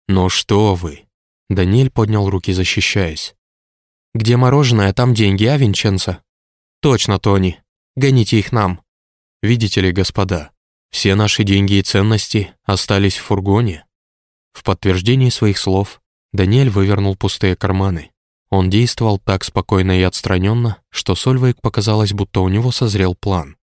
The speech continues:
"Если позволите, мы откроем его и отдадим вам всё, что захотите". "Ага, как же.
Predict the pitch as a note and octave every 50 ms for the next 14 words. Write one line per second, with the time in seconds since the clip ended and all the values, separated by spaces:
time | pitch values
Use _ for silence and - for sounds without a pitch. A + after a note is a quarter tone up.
0 | _ _ _ _ _ _ _ _ _ _ _ _ _ - G2 F#2+ F#2 F2+ - -
1 | G2+ F#2 - G2+ F2+ G2 G#2+ B2 C#3 C#3 B2 - C3 A#2 A#2 A#2 A2+ - - -
2 | G#2+ G2+ A2+ A#2+ A#2 A2 A2+ A2 A#2 A2+ G2 - _ _ _ - C#3+ C3+ A#2+ G#2
3 | G#2+ F#2+ F#2 G2 G#2+ G#2+ G#2 A2 G#2+ G2 - - G2 F2 - - G2+ F#2 G2 F2+
4 | - G#2+ - - G#2+ F#2+ - - D2 - _ _ _ _ _ _ _ _ _ _
5 | _ - - B2 A2 G2+ G#2+ F#2+ F2+ - C#3 B2 G#2 F#2+ F#2 G2 F#2